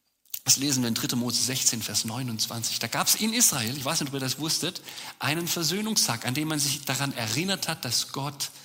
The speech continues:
sich mit dem Volk Gottes versöhnt hat, dass er die Sünden vergibt, dass er die Schuld vergibt.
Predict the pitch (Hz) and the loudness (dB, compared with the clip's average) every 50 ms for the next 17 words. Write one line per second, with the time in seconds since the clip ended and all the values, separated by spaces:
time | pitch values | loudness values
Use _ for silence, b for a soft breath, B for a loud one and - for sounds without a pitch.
0 | B B B B B - - 127 113 - - 101 107 95 - - - 113 107 - | B B B B B -6 -4 -2 -2 -2 -4 -4 -6 -4 -4 -4 -4 -4 -6 -8
1 | - 101 - 113 - - - - 95 95 90 87 - - - - 110 117 - - | -8 -6 -4 -2 -2 -2 -2 -2 -4 -6 -6 -10 -14 -14 -10 -4 -2 -2 0 0
2 | 143 143 143 135 123 - 156 151 160 - 165 - - 139 - - 104 - - 123 | -2 -2 0 0 2 2 0 0 -2 -4 -4 -4 -4 -2 -4 -6 -6 -4 -2 0
3 | - - 131 127 127 - - - 143 147 147 - - 135 - 107 101 98 - - | 0 2 2 4 4 6 6 6 4 2 0 0 0 -2 -4 -6 -8 -8 -10 -14